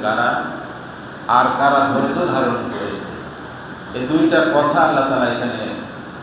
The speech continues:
শর্ত আরোপ করেছেন যে এটা না দেখে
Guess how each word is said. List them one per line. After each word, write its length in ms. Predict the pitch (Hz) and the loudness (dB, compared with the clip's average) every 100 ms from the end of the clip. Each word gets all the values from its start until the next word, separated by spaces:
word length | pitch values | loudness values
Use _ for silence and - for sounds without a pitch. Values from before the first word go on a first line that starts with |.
| - - - - - - - - - | -14 -14 -14 -14 -14 -14 -14 -12 -6
শর্ত 300 | 135 139 156 | -4 -4 -2
আরোপ 500 | 135 120 - 117 110 | 2 2 0 -4 -6
করেছেন 460 | 104 - - - | -6 -6 -8 -10
যে 260 | 107 110 120 | -8 -6 -4
এটা 100 | 110 | -4
না 280 | 101 104 117 | -2 0 0
দেখে 640 | 147 151 170 123 - - | -2 0 0 0 -2 -6